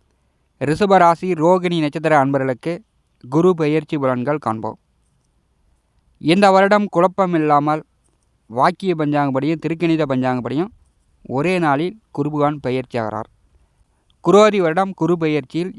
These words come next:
எந்த குழப்பங்களும் இல்லை. குரோதி வருடம் சித்திரை மாதம் பதினெட்டாம் தேதி புதன்கிழமை,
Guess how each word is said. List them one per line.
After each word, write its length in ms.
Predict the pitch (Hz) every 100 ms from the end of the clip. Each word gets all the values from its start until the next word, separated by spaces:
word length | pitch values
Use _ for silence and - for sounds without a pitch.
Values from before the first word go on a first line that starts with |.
| 127
எந்த 120 | 147 156 139
குழப்பங்களும் 560 | 139 139 135 135 143
இல்லை. 160 | 113 104 - _ _ - _ _ - - - -
குரோதி 320 | 208 240 233 202
வருடம் 320 | 190 208 190
சித்திரை 300 | 165 190 190 170
மாதம் 240 | 170 175
பதினெட்டாம் 400 | 156 170 170 160 143
தேதி 220 | 139 160 - _ _ 135
புதன்கிழமை, 640 | 151 175 160 135 127 151